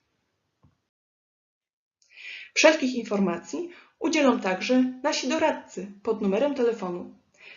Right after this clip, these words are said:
siedemset dziewięćdziesiąt cztery, dziewięćset dziewięćdziesiąt dziewięć, dwieście dziewiętnaście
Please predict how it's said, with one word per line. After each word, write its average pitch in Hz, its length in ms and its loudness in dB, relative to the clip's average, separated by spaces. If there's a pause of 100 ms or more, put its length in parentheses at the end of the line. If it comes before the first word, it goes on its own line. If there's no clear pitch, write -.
siedemset 254 500 2
dziewięćdziesiąt 202 600 -2
cztery, 185 480 -8 (400)
dziewięćset 254 520 2
dziewięćdziesiąt 196 560 -2
dziewięć, 208 520 -6 (320)
dwieście 220 360 -2
dziewiętnaście 190 800 -4